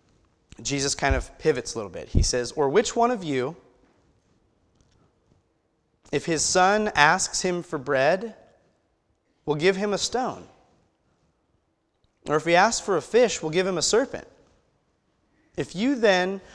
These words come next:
who are evil, know how to give good gifts to your children, how much more will your Father who is in heaven give good things to those who ask him?"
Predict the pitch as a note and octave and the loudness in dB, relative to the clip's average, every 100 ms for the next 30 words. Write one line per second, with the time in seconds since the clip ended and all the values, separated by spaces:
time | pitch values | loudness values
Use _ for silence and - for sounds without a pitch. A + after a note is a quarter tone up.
0 | - - F3+ D#3+ D#3 F#3+ A3 C3 G#2 C#3+ | -20 -6 2 4 4 0 -2 -2 -6 -10
1 | - _ _ _ _ _ - D#3 E3+ F#3 | -20 _ _ _ _ _ -2 4 4 4
2 | E3 D#3 E3 D#3 D3+ C#3 D#3 - - C#3 | 0 0 -4 -4 -4 -4 -4 -6 -8 -4
3 | C#3 G#3 - G3 F#3+ G#2 A2 _ _ _ | -2 -4 -4 -8 -8 -12 -18 _ _ _
4 | _ _ _ _ - - A3+ B3 - G3+ | _ _ _ _ -18 -10 -8 -8 -4 -4
5 | F3 D#3+ D3 C3+ D3+ D#3 B2 G#2 B2+ B2 | -4 -2 -2 -2 0 0 -2 -6 -8 -10
6 | A#2 G#2+ C3 A2+ G#2 G#2+ G#2+ A#2 A2+ - | -10 -8 -8 -8 -12 -14 -14 -14 -14 -12
7 | A2+ G2+ - G2+ G#2 G2+ - G2+ F#2 - | -12 -12 -12 -10 -8 -10 -8 -8 -10 -12
8 | A2 F2+ | -14 -16